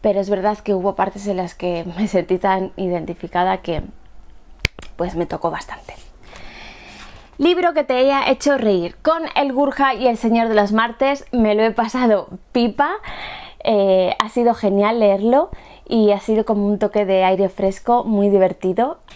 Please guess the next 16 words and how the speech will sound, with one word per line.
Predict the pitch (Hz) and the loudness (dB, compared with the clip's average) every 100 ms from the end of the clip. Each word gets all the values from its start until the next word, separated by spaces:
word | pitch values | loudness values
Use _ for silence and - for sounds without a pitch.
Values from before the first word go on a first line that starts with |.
| - - - | -20 -14 0
Libro | 294 320 240 | 2 4 2
más | 269 311 | 0 0
bonito | 285 269 269 294 269 | 2 2 2 0 2
que | |
hayas | 262 262 247 | 0 0 -2
comprado | 233 220 240 240 247 | -2 0 0 2 2
o | 254 233 | 0 0
te | 233 | 0
hayan | 233 233 | 2 2
regalado. | 208 202 185 190 190 175 147 - - | 2 0 -2 -4 -4 -4 -8 -16 -10
Pues | 190 185 | -8 -4
este | 220 277 | -2 -2
lo | 277 240 | 0 2
debería | 196 185 214 | 2 2 2
de | 226 | 2
enseñar | 202 - 170 180 196 | -2 -6 -2 0 0